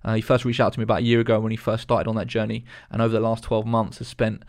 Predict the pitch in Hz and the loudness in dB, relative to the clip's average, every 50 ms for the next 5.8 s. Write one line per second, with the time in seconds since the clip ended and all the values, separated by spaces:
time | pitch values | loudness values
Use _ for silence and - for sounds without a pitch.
0 | - - - - 117 117 120 - - - - 165 160 135 127 90 - 120 117 - | -20 -14 -6 -2 0 0 0 -2 -2 2 4 4 6 6 4 2 4 4 4 2
1 | - - - 135 123 117 107 110 110 - - - 110 110 110 110 - - - 131 | 2 -2 -2 0 0 2 0 -2 -6 -8 -8 -4 -2 -2 0 -2 -4 -4 -6 -6
2 | 120 123 120 113 110 - - 120 113 113 113 120 117 120 117 117 117 - - 120 | -6 -4 -6 -8 -8 -4 -4 -2 -2 0 0 2 2 2 2 0 0 0 -4 -4
3 | - 98 - - 131 120 117 113 113 - - - - - - - - 107 107 110 | -4 -6 -2 0 0 2 2 0 0 -4 -12 -18 -18 -18 -10 -4 -2 0 0 2
4 | 110 117 113 113 110 117 104 - 113 - - 107 110 110 - - 113 110 107 110 | 2 2 2 2 2 0 0 0 0 0 0 0 0 -2 -2 -4 -4 -4 -4 0
5 | 110 120 120 117 107 110 127 127 120 123 123 101 87 - - | 2 4 4 4 2 2 0 0 0 0 0 -2 -2 -4 -8